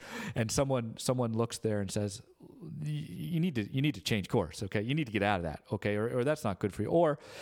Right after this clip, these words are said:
we can keep saying, "Well, they're always gonna be that way, they're always gonna be that way," and someone needs to speak, "Well, no, because maybe God's doing a work in them." And, and I can't sit here and tell you it's this one or that one, u-,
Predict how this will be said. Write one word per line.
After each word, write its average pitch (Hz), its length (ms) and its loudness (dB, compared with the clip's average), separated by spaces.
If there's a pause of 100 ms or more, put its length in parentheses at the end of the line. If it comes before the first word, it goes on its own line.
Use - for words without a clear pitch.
(280)
we 135 100 4
can 135 160 -4
keep 139 220 -2
saying, 127 260 0
"Well, 196 140 2
they're 233 160 4
always 220 200 2
gonna 202 160 0
be 196 100 0
that 190 140 0
way, 185 100 2
they're 190 100 2
always 196 160 0
gonna 175 160 -2
be 170 80 2
that 147 160 2
way," 139 100 4
and 123 80 -2
someone 147 240 0
needs 131 200 -2
to 117 60 -2
speak, - 300 -2
"Well, 175 240 0 (300)
no, 156 460 0
because 151 380 -2 (420)
maybe 151 220 2
God's 147 260 0
doing 139 280 0
a 123 40 0
work 127 460 0
in 175 180 0
them." 92 240 0
And, 120 200 -2 (340)
and 123 100 2
I 170 140 2
can't 165 280 -2
sit 151 200 0
here 127 200 2
and 101 140 0
tell 127 220 2
you 110 180 0
it's 104 160 -2
this 147 240 0
one 165 220 0
or 107 100 0
that 120 220 0
one, 92 260 -2 (260)
u-, 131 100 0